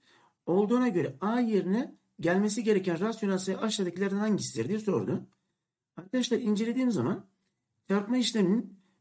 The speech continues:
birleşme özelliğinden bahsediyoruz. Yani biz farklı farklı birleştirebiliriz. O halde eksik olan rasyonel sayı bulmam gerekiyor. Bakın on bir bölü on yedi var.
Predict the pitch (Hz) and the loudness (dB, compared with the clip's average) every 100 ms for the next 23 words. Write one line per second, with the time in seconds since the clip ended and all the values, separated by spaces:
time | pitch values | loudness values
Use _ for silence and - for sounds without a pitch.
0 | _ - 208 233 233 226 208 214 202 135 | _ 0 2 4 2 2 2 4 4 2
1 | 101 95 85 120 220 202 202 - 208 196 | 0 -4 -8 -2 0 0 -2 -2 -2 -2
2 | 196 185 143 156 196 208 208 214 208 208 | -2 -2 -2 -2 0 2 0 0 2 2
3 | 208 - _ _ _ _ _ 220 233 220 | 2 -4 _ _ _ _ _ 0 0 0
4 | 233 220 220 240 196 185 269 - _ _ | 0 -2 -2 -2 0 0 0 -4 _ _
5 | _ _ _ _ - 190 233 220 185 151 | _ _ _ _ -6 0 0 0 -2 0
6 | 196 214 196 170 131 98 95 117 - - | -2 0 2 2 2 -2 -4 -6 -6 -10
7 | _ _ _ 190 170 - 226 247 226 208 | _ _ _ -6 -6 -4 -2 0 0 2
8 | 185 185 - 214 165 190 113 127 - | 4 4 2 0 2 0 -2 -4 -8